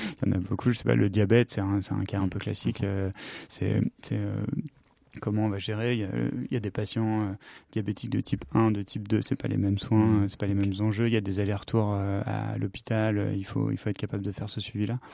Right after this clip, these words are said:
Speaker 1: Si, euh, si on parle des pharmaciens, il y a eu, euh, un, une grosse vague nouvelle
Speaker 2: Sur
Speaker 1: pour
Speaker 2: la
Speaker 1: eux, ça a été
Speaker 2: vaccination.
Speaker 1: exactement, la
Speaker 2: Après le
Speaker 1: vaccination.
Speaker 2: covid. Mhm.
Speaker 1: Donc jusqu'à deux mille dix-neuf, les pharmaciens avaient pas le droit, euh, de vacciner.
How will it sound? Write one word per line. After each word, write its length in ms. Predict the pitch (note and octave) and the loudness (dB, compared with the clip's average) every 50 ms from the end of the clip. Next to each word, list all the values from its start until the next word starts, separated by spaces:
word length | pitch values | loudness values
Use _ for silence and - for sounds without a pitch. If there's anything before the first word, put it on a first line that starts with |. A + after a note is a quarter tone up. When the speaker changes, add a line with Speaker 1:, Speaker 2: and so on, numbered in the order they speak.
| - - - - - - | -16 -16 -16 -16 -16 -12
Speaker 1:
Si, 340 | - - - - A#2 A#2 A2+ | -8 -8 -2 2 4 6 6
euh, 240 | A2 G#2+ G#2 G#2 G2 - - - - - - - - - - - - | 6 6 4 4 2 -2 -6 -14 -20 -20 -20 -20 -20 -20 -20 -10 -6
si 140 | - - | -2 2
on 140 | A2 G#2+ G#2+ | 2 2 2
parle 360 | - A2+ A2 A2 G#2+ G#2+ G#2 | 2 2 2 2 2 0 0
des 180 | G2+ G#2 G#2+ G#2+ | 0 0 -2 -2
pharmaciens, 720 | - - A2+ G#2+ A2 A2 A2 A2 - - C3+ C3+ C#3 C3+ | -2 -2 0 2 4 4 4 4 4 4 6 6 8 8
il 60 | A#2+ A2 | 6 6
y 60 | G#2 | 4
a 180 | G#2 G2+ G#2 | 2 2 2
eu, 200 | G#2 G#2 A2 A2 G#2+ | 2 2 0 0 0
euh, 280 | G2+ G2 G2 G2+ G#2+ A2 A2 A2 A2+ - - - - - - - - | 0 -2 -2 -2 -4 -4 -6 -6 -8 -8 -10 -10 -12 -12 -12 -10 -10
un, 120 | - - - - - B2 | -10 -10 -10 -6 -2 0
une 140 | A2+ A2 | 0 0
grosse 480 | - G2+ G#2+ B2 B2+ B2+ A#2+ - - A#2+ | 0 4 6 6 6 6 4 2 -4 -2
vague 340 | G2 A2 A2 A2+ A2+ G#2 G#2 | 2 4 4 4 4 4 4
nouvelle 360 | A2 A2 A2 A2 A#2 A#2 A2+ G#2+ | 4 6 6 6 4 4 2 -2
Speaker 2:
Sur 160 | - - G2 | -2 2 4
Speaker 1:
pour 80 | G2 F#2 | 6 8
Speaker 2:
la 60 | F#2+ | 6
Speaker 1:
eux, 20 | |
ça 140 | F#2 - G2+ | 6 6 4
a 40 | G2+ | 4
été 60 | G2 | 6
Speaker 2:
vaccination. 320 | F#2+ F#2 F2+ - G2+ G2 A#2 - | 6 4 4 4 2 2 2 0
Speaker 1:
exactement, 520 | G#2+ G2 - G#2 F#2+ - - G#2 G#2+ A2 | -2 -2 -2 -2 -2 0 2 2 2 2
la 60 | G#2 G#2+ | 2 2
Speaker 2:
Après 120 | G#2 G#2+ | 0 2
le 60 | - F2+ | 2 4
Speaker 1:
vaccination. 400 | - - G2 G2 G2+ A2 - - | 6 6 6 6 4 4 0 -2
Speaker 2:
covid. 80 | A2+ - _ - G2 F#2 | -2 -6 _ -10 -10 -10
Mhm. 40 | F2+ - - - | -10 -12 -2 0
Speaker 1:
Donc 100 | - G#2 | 0 2
jusqu'à 400 | F#2+ G#2+ A#2 A2 - - B2 A#2+ | 2 2 0 0 2 2 2 4
deux 100 | A2 A2+ | 6 6
mille 160 | A2 A2 G2 G2 | 6 6 4 2
dix-neuf, 380 | A2 G#2 A2+ A#2 B2 B2 - | -2 -2 0 0 0 0 -2
les 60 | B2 G#2+ | -4 -2
pharmaciens 560 | - G#2+ G#2+ G#2 G#2 G#2 - - A#2+ A#2 A2 | 0 0 2 2 0 0 0 0 0 0 0
avaient 340 | G2+ G2 G2 G2+ G#2+ A2 A#2 A#2 A2+ - - _ | 0 -2 -2 -2 -4 -4 -4 -6 -8 -10 -6 _
pas 140 | A#2 A2+ A2+ | 2 2 2
le 160 | A2 G#2 G#2 | 2 0 0
droit, 460 | G2 A2 G#2+ G#2+ G#2+ A2+ A#2 A2+ B2 - - _ _ - | -2 0 0 0 0 0 -2 -4 -6 -8 -14 _ _ -8
euh, 240 | G#2 G2+ F#2+ F#2 F#2+ | -6 -6 -4 -4 -4
de 120 | F#2 G2 | -4 -4
vacciner. 520 | F#2+ G2+ F#2+ - - - G#2 G#2+ C3 D#3 | -4 -4 -6 -4 0 2 2 4 2 0